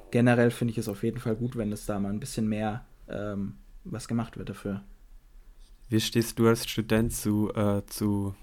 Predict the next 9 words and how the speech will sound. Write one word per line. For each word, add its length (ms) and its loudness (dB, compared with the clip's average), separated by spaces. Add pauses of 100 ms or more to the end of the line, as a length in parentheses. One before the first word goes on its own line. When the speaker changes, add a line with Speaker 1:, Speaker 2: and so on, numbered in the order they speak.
(100)
Speaker 2:
Online-Vorlesungen? 1000 2 (340)
Speaker 1:
Ähm, 600 6 (1200)
pff, 720 2
es 200 0
geht. 340 8
Also 220 8
ich 160 6
finde 220 6
es 280 0